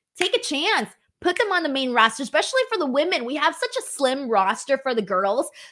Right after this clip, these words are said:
that you need to add more people. Like, that's the point of developmental, right? To get these talents ready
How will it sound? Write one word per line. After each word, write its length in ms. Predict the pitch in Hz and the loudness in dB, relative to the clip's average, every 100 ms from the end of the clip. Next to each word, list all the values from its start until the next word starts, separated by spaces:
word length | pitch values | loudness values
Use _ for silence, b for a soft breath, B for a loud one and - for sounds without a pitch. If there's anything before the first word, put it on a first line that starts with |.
| - | -2
that 420 | 240 262 262 226 - | 2 4 2 0 -6
you 500 | 254 226 262 359 339 | 0 0 2 2 2
need 460 | 262 285 392 349 - | 0 -2 -2 -4 -6
to 60 | - | -4
add 240 | 262 294 | -2 -2
more 240 | 226 254 254 | -2 -2 -2
people. 420 | 285 320 320 202 | -2 0 0 2
Like, 240 | 233 202 | 0 0
that's 300 | 202 285 - | -2 -2 -4
the 80 | 330 | -10
point 320 | 311 240 294 | -8 -8 -4
of 80 | 330 | -4
developmental, 760 | 226 220 220 214 226 277 - | 0 2 2 0 -2 -2 -2
right? 240 | 208 202 226 | 0 0 0
To 80 | 233 | -4
get 260 | 202 233 | -2 -4
these 160 | 269 - | -6 -10
talents 400 | - 220 220 196 | 0 0 0 -4
ready 440 | 190 220 240 240 | 0 2 2 -2